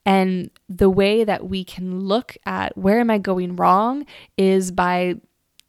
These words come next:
tuning into that relationship. Again, you're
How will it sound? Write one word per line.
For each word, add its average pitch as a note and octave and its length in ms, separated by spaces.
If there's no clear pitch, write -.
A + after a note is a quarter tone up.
tuning A3+ 320
into G3 260
that F3 180
relationship. F3+ 800
Again, G#3 560
you're G#3+ 280